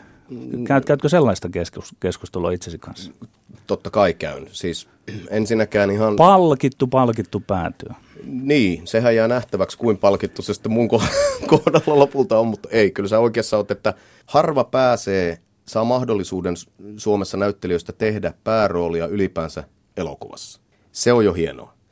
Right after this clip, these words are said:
Speaker 1: Sitten, että sä saat tehdä sen tällaisessa elokuvassa, jonka sä allekirjoitat sisällöllisesti työryhmän osalta ja muutenkin täysin, jossa sä, jossa, jossa koet, että on samaistumispintaa valtavasti, niin se on, se on niinku valtava lahja jo. Se, että se sitten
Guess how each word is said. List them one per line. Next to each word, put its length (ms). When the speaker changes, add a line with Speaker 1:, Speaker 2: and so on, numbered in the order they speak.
Speaker 1:
Sitten, 320
että 140
sä 160
saat 240
tehdä 260
sen 160
tällaisessa 580
elokuvassa, 640
jonka 220
sä 240
allekirjoitat 640
sisällöllisesti 840
työryhmän 520
osalta 380
ja 80
muutenkin 520
täysin, 560
jossa 200
sä, 300
jossa, 340
jossa 340
koet, 340
että 220
on 60
samaistumispintaa 960
valtavasti, 640
niin 100
se 100
on, 140
se 120
on 80
niinku 200
valtava 460
lahja 320
jo. 160
Se, 220
että 200
se 120
sitten 400